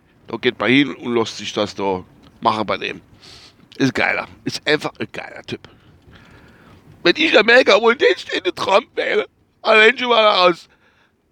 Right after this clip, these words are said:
aus Kaltstadt kommt. Und Kaltstadt kommt ein guter Wein her, muss ich sagen. Das ist gar nicht so verkehrt.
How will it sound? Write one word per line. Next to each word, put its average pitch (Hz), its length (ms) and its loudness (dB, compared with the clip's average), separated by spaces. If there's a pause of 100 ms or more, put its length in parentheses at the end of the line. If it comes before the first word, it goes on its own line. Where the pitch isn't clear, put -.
(160)
aus 190 200 2
Kaltstadt 190 540 0
kommt. - 260 -10
Und 151 120 -20
Kaltstadt 131 420 -6
kommt 147 220 -10
ein - 40 -20
guter - 300 -6
Wein - 240 -6
her, - 160 -6
muss - 160 -20
ich - 140 -18
sagen. - 260 -12
Das - 160 -10
ist 151 160 -12
gar - 140 -4
nicht - 120 -8
so 208 80 0
verkehrt. - 360 -8